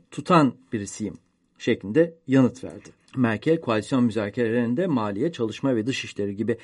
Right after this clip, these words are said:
en önemli bakanlıkları S P D'ye kaptırmakla eleştiriliyor. Merkel, Alman televizyon kanalı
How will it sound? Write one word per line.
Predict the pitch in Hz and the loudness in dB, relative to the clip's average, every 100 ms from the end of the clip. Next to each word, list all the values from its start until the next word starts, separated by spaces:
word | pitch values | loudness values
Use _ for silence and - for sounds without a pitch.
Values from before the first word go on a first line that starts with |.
| - _ | -18 _
en | 165 | 4
önemli | 147 110 92 98 | 6 4 -2 -8
bakanlıkları | 101 104 110 107 123 156 - _ - | -10 -8 -8 -2 0 0 -4 _ -10
S | 120 - | -8 -6
P | 92 | -6
D'ye | 113 156 | -4 -2
kaptırmakla | 123 - 113 104 - 98 | -4 -2 -2 -2 -4 -6
eleştiriliyor. | 101 104 - 98 117 101 _ _ _ _ | -6 -6 -10 -16 -16 -20 _ _ _ _
Merkel, | 113 113 117 - 131 214 - _ | -2 0 0 0 2 2 -4 _
Alman | 123 123 131 | 4 6 6
televizyon | 131 123 113 135 | 4 2 4 2
kanalı | 131 127 117 120 120 | 2 2 2 4 2